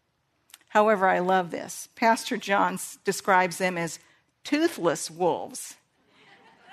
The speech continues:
because their case has no teeth. They can't prove any of the charges against Paul. Like Felix before him,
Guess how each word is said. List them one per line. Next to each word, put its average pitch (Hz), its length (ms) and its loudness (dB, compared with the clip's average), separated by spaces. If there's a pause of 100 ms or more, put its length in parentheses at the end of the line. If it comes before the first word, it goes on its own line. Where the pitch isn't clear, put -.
(560)
because 247 360 6
their 220 140 4
case 240 340 4
has 214 300 6
no 190 200 4
teeth. - 520 0 (400)
They 226 180 4
can't 214 360 4
prove 240 260 2
any 320 280 2
of 202 120 0
the 196 80 0
charges 165 520 -2
against 165 480 -8
Paul. - 320 -2 (1300)
Like 202 240 6
Felix 254 420 4
before 208 460 0
him, 190 440 -4